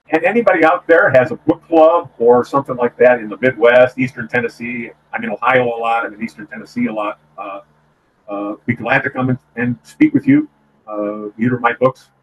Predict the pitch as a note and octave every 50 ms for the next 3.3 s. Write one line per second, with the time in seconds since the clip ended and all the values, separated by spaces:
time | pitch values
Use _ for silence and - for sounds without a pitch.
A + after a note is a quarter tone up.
0 | _ - - - G#2+ G#2+ A2 G#2+ - - A#2 - A#2 A#2 A2 - A2+ G#2+ G#2+ G#2+
1 | A#2+ A#2+ - - A#2+ A#2 G#2+ - - G#2 - A2+ G#2+ G#2 G#2 G#2 - - - -
2 | _ - G#2 G#2 G#2 - G#2 G2+ - G#2 G#2 G#2 _ G#2 G#2 G#2+ - - - -
3 | G#2+ A2+ _ - - B2